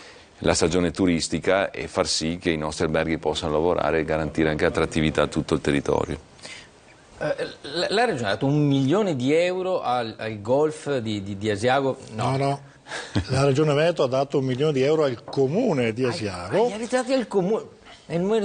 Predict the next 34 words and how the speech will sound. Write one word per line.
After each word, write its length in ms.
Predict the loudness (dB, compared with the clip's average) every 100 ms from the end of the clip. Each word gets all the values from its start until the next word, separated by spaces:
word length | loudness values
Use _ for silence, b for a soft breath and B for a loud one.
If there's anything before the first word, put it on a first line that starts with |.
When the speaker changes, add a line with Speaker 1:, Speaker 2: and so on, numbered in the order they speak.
| 0
Speaker 2:
non 160 | 0 2
me 80 |
lo 60 | 2
diceva 320 | 0 -2 0 0
mica. 340 | -2 -6 -4
Speaker 1:
Sì, 180 | -2 0
ma 80 | 2
ne 80 | 0
parlavamo 560 | 2 2 2 2 0
prima, 400 | -2 -2 -2 0
dovremmo 340 | 0 0 0 -2
fare 300 | 0 0 0
una 140 | -2
conferenza 480 | -10 -10 -8 -6 -6
stampa 340 | -2 0 0
per 160 | 0 0
illustrare 640 | 2 0 0 2 2 2 -2
questo 280 | -6 -6 -2
progetto 760 | 0 2 2 0 0 0 -2 B B B B -2
che 100 | 0
è 40 |
stato 240 | 2 0 -2
finanziato 720 | -2 -2 0 2 2 2 -4
dalla 220 | -2 -2
Regione 380 | -2 -2 -2 0
Veneto 360 | 0 0 -2 -2
per 160 | -2
un 80 | -2
milione 380 | 0 0 0 -2
centoventicinquemila 1300 | 0 -2 0 0 -2 -2 -2 -2 -2 -2 0 2 2
euro, 220 | 0 -2
se 120 | -4
non 120 | -8
sbaglio, 520 | -4 -2 -2 -2 -2